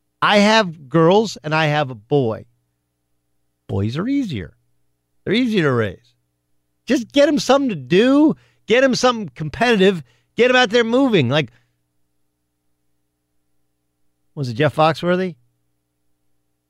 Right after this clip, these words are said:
"Wanna see something naked? Want something cold to drink and I wanna see something naked?" Right?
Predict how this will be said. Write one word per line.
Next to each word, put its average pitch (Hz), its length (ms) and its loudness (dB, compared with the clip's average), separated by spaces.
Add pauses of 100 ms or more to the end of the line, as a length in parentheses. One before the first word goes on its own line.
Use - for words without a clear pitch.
(720)
"Wanna 117 180 -2
see 139 160 0
something 127 280 -2
naked? 156 280 -4 (760)
Want 131 140 -4
something 135 140 0
cold 151 220 2
to 127 40 -4
drink 165 180 -2
and 147 60 -2
I 143 40 -2
wanna 160 140 -2
see 170 140 -12
something 147 260 -2
naked?" 196 280 0 (760)
Right? 214 220 -8